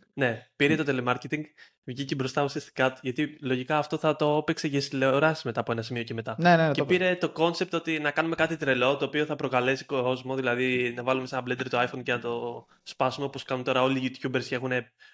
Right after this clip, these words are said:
Speaker 1: πενήντα εκατομμύρια views, επειδή αποφασίζει και σπάει το iPhone, ξέρω εγώ, μόλις βγήκε.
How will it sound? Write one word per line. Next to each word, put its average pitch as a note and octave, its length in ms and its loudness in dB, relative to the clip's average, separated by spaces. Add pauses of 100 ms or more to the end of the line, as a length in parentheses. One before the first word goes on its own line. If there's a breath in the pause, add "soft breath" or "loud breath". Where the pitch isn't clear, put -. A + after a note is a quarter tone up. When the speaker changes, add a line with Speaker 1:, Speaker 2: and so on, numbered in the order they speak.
(100)
Speaker 1:
πενήντα C3 320 4
εκατομμύρια B2 420 0
views, B2 180 -2 (320 loud breath)
επειδή C#3 560 2
αποφασίζει C3+ 540 -2
και D#3 100 -8
σπάει D3+ 220 0
το C#3+ 160 2
iPhone, C3 260 -2
ξέρω A#2+ 200 -4
εγώ, B2 140 -2
μόλις C#3+ 240 -2
βγήκε. C3+ 340 -6